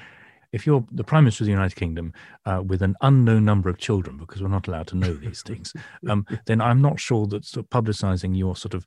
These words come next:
Speaker 1: harem chic is really the look you want to go for to satisfy the,
Speaker 2: <laughs>
Speaker 1: the northern working class voter. But they've done it now. And as we record this, the scandal is getting a little bit, the cash for curtains, they're calling it. Uh, it's getting quite hot for the Prime Minister. It might yet even cause him s-,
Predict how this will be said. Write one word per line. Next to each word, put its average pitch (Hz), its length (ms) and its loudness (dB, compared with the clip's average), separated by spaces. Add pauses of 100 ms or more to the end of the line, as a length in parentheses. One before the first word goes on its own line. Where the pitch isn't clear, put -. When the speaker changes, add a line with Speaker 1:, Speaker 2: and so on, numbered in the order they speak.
(140)
Speaker 1:
harem 95 640 0
chic - 460 -8
is - 120 -18
really 87 220 -8
the 82 100 -12
look 85 260 -8
you 92 80 -12
want 85 160 -10
to - 60 -18
go 95 160 -6
for - 220 -16
to - 180 -6
satisfy 101 560 -2
the, 90 240 -4 (160)
Speaker 2:
<laughs> - 140 -8
Speaker 1:
the 101 80 -2
northern 104 360 6
working 101 320 0
class 110 320 -2
voter. 113 380 -2 (200)
But 139 120 0
they've 143 180 4
done 170 160 6
it - 120 0
now. 87 240 -2 (240)
And 117 160 2
as 180 180 4
we 185 80 6
record 127 460 2
this, - 240 -10
the 101 160 -4
scandal 110 400 2
is 78 100 -6
getting 87 240 -6
a 87 60 -6
little 95 160 -8
bit, 78 100 -16
the 95 160 -4
cash - 300 2
for 123 100 -4
curtains, 85 500 -4
they're - 120 -14
calling 101 320 -2
it. 110 120 -4 (560)
Uh, 113 180 0
it's 107 160 -4
getting 113 300 2
quite - 280 0
hot - 360 -4
for - 120 -16
the - 60 -14
Prime 71 200 -12
Minister. 87 220 -10
It - 60 -8
might 196 220 2
yet 98 240 -2
even 113 260 -4
cause 123 300 -4
him 123 60 -4
s-, - 140 -10